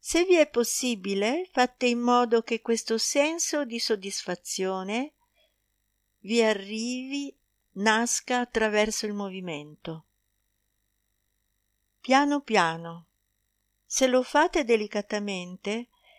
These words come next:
le labbra potrebbero diventare sempre più morbide. Più parti delle labbra potrebbero essere coinvolte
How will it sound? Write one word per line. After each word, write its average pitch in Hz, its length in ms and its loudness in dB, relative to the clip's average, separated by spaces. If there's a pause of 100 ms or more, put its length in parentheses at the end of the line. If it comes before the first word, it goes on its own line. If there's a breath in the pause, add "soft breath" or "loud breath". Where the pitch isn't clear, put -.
(240 soft breath)
le 277 180 4
labbra 233 460 4
potrebbero 240 640 0
diventare 196 720 -2
sempre 294 520 -2
più 254 200 -8
morbide. 175 760 -6 (1700)
Più 254 240 -6
parti 226 500 2
delle 196 300 0
labbra 202 580 0
potrebbero 202 640 -4
essere 202 460 -2
coinvolte 196 1000 -6